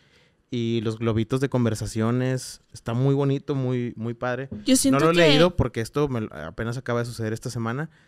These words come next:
Speaker 1: pero tengo la misión de leerlo. Les explico después más a detalle la historia, pero considero que este formato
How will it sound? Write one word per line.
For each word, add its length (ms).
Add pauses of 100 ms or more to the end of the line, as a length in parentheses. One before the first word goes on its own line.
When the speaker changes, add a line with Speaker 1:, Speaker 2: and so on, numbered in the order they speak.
(280)
Speaker 1:
pero 180
tengo 160
la 80
misión 260
de 80
leerlo. 360
Les 100
explico 360
después 480
más 260
a 80
detalle 320
la 100
historia, 480 (460)
pero 400
considero 420
que 80
este 200
formato 720